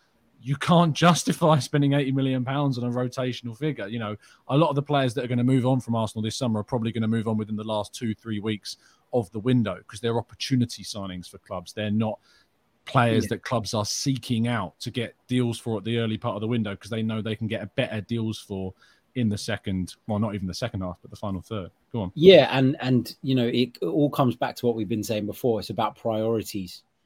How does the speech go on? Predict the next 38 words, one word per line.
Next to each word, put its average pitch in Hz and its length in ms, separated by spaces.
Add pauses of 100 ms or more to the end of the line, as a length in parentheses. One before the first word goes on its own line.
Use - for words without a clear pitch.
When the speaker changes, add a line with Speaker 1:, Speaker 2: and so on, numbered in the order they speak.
(220)
Speaker 2:
You 107 80
know, 110 80
it's 104 100
about 117 300
priorities. 110 540
And 107 100
if, - 240
if 123 160
Bukayo 120 440
Saka 117 360
is 101 120
gonna 107 200
play 110 360 (560)
every 107 260
single 110 300
week 120 220
when 107 140
he's 101 120
available 104 560 (360)
in 117 140
the 120 80
way 117 120
he 110 60
did 117 180
last 139 240
season, 113 240
and 117 140
I 127 80
know 135 200
that 131 140
in 117 80
an 117 120
ideal 117 360
world, 117 300
we'd 104 160
like 117 300
to 113 100
have 107 400